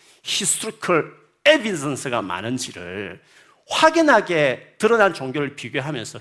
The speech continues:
기독교가 왜 확실히 믿을 만-, 만한 근거들이 있는지, 확실한 근거, 믿을 만한 근거 위에서 믿음을, 영원한 운명을 걸어야지. 그렇게 하면서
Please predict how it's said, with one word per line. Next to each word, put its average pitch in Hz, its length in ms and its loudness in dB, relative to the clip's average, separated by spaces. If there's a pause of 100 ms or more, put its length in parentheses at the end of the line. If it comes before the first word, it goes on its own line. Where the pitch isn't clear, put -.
기독교가 165 500 -6
왜 240 560 4 (260)
확실히 240 420 -4
믿을 156 200 -2
만-, 170 200 0
만한 135 260 -2
근거들이 214 520 2
있는지, 104 520 -6 (500)
확실한 - 640 2
근거, 170 280 2
믿을 180 320 0
만한 254 360 0
근거 180 340 0
위에서 294 400 2
믿음을, 160 440 -2 (260)
영원한 247 440 8
운명을 180 340 4
걸어야지. 117 1040 -4 (360)
그렇게 208 240 -4
하면서 139 340 -4